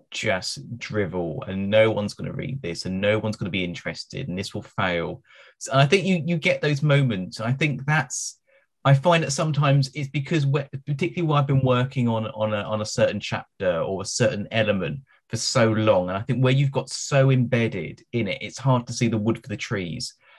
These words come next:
And I find that pulling out and maybe starting a different section of that particular chapter or, or refocusing it or starting a new chapter entirely, you know, different prep work and just clearing your mind, I think that was, that was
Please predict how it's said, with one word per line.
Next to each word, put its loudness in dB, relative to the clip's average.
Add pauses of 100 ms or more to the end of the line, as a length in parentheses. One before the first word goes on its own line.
(180)
And 6
I 6
find 4
that 0 (200)
pulling 4
out 2
and 2
maybe -2
starting -2
a -2
different -6
section -6
of -4
that -8
particular -8
chapter -4 (360)
or, 6
or 4
refocusing 2
it -6
or -6
starting 0
a 6
new 4
chapter -4
entirely, -2
you -6
know, -6 (220)
different -2
prep -6
work 0 (380)
and 10
just 0
clearing 2
your 4
mind, 4
I -2
think -4
that 0
was, -4
that -2
was -2